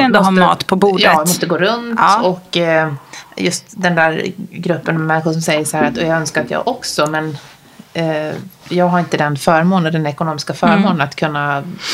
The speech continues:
Speaker 1: ha en man som har, eh, en fast inkomst eller så vidare."
Speaker 2: Mm.
Speaker 1: Hur, ehm,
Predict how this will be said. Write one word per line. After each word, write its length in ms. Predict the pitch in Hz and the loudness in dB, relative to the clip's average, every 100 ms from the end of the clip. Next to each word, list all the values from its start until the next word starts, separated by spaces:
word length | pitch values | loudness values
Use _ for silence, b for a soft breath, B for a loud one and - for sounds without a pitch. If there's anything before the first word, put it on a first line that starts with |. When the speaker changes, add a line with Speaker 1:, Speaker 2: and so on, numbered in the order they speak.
| 151 | 0
Speaker 1:
ha 80 | 160 | 2
en 160 | 160 | 2
man 360 | 131 135 165 147 | 0 0 0 -2
som 220 | - 151 | -4 -2
har, 320 | 143 139 139 135 B B B B B - | 0 0 -2 -6 B B B B B -8
eh, 560 | - 143 139 185 - | -4 -2 -4 -4 -6
en 80 | 147 | -4
fast 360 | - 139 - 135 | -2 -2 -4 -4
inkomst 480 | 147 139 131 - | -4 -4 -4 -4
eller 140 | 135 139 | -4 -2
så 140 | 151 | -4
vidare." 340 | 147 139 143 143 B - | -4 -4 -6 -6 B -2
Speaker 2:
Mm. 120 | 214 | 0
Speaker 1:
Hur, 320 | 202 202 185 180 | 2 0 0 0
ehm, 320 | 180 175 | 0 -2